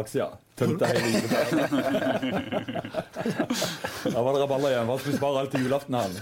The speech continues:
Ja, det var så fristende. Faen meg, altså. Jeg sa faktisk en gang til min mor, eh, tror jeg var,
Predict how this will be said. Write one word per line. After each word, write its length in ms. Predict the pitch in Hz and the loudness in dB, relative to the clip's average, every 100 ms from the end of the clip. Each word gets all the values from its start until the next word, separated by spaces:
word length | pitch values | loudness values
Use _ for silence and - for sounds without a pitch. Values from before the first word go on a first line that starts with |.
| - 139 - 240 | -2 -2 0 0
Ja, 120 | 127 120 | 0 2
det 100 | 135 | 2
var 140 | 143 131 | 2 0
så 100 | 127 | 0
fristende. 460 | 139 - 135 127 - | -2 0 -2 -2 -6
Faen 1080 | - - - - 339 233 - - - - | -10 -10 -6 -4 -2 -2 -2 -4 -10 -12
meg, 140 | 117 - 127 | -10 -10 -10
altså. 300 | 120 - - - - - - - - | -12 -12 -12 -14 -18 -18 -16 -10 0
Jeg 120 | 139 151 | 2 2
sa 140 | 170 | 0
faktisk 240 | 202 190 170 | 0 0 0
en 60 | 156 | 0
gang 80 | 160 | -2
til 100 | 147 | 0
min 60 | 139 | 2
mor, 180 | 147 135 | 2 4
eh, 320 | 123 120 117 | 4 4 2
tror 140 | 113 131 | 0 0
jeg 80 | 120 | 2
var, 140 | 110 | 2